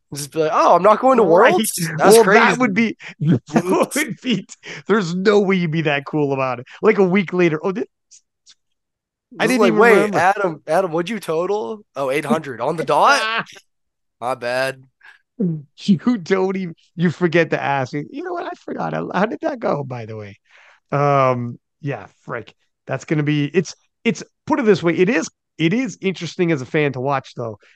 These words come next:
Speaker 2: It's almost like a freaking Grand Prix where you see this guy go, you see that guy go, you see whatever, and you, it puts emphasis on these events.
Speaker 1: Oh,
Speaker 2: Which
Speaker 1: yeah, I
Speaker 2: are,
Speaker 1: mean,
Speaker 2: uh, w-, which
Speaker 1: Easterns
Speaker 2: previously
Speaker 1: means
Speaker 2: would
Speaker 1: something
Speaker 2: not.
Speaker 1: now.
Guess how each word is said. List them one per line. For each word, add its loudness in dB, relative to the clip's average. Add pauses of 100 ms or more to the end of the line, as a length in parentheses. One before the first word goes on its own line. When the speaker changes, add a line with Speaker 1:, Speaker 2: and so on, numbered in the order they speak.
Speaker 2:
It's -4
almost 2
like -6
a -8
freaking -8
Grand -6
Prix -6
where -10
you -12
see -14
this -10
guy -6
go, -2
you -6
see -14
that -8
guy -8
go, -8
you -10
see -8 (320)
whatever, 0
and -4
you, -8
it -4 (200)
puts -4 (120)
emphasis -6
on -6
these -8
events. -8 (920)
Speaker 1:
Oh, 4
Speaker 2:
Which 4
Speaker 1:
yeah, 4
I -2
Speaker 2:
are, -4
Speaker 1:
mean, 2
Speaker 2:
uh, -6
w-, -4
which -12
Speaker 1:
Easterns -2
Speaker 2:
previously 0
Speaker 1:
means 0
Speaker 2:
would 0
Speaker 1:
something -6
Speaker 2:
not. -20
Speaker 1:
now. -20